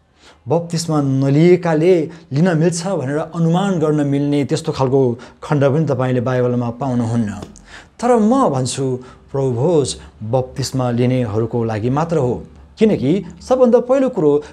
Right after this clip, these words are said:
प्रेरित दुई अध्यायको एकचालिसदेखि बयालिस र छयालिस पदमा एउटा क्रम दिइएको छ, जहाँ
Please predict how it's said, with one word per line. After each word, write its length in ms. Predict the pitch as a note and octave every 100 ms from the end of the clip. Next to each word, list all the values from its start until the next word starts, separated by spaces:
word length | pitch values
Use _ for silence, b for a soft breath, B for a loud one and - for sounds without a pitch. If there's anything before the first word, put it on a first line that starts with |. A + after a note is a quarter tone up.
| -
प्रेरित 220 | G#3 C4+ A3
दुई 240 | D3+ F#3+
अध्यायको 420 | D3+ C3+ C#3 E3+
एकचालिसदेखि 1000 | E3+ F3 E3+ D#3+ E3 F3+ - C3+ B2 G#2+
बयालिस 600 | F#2 A#2+ D#3 E3 G#3 -
र 140 | D3+
छयालिस 460 | D3 - F3 A#3+ B3+
पदमा 720 | - F3 F#3+ D#3+ B2 E3 A3 - B B B -
एउटा 320 | A3 B3+ C#4
क्रम 640 | B3 - G#3+ G#3 F3 C#3 B2
दिइएको 500 | B2 C#3+ C#3 B2+ A#2
छ, 160 | G2+ G2
जहाँ 680 | F#2+ G2+ B2 B2 D#3+ A3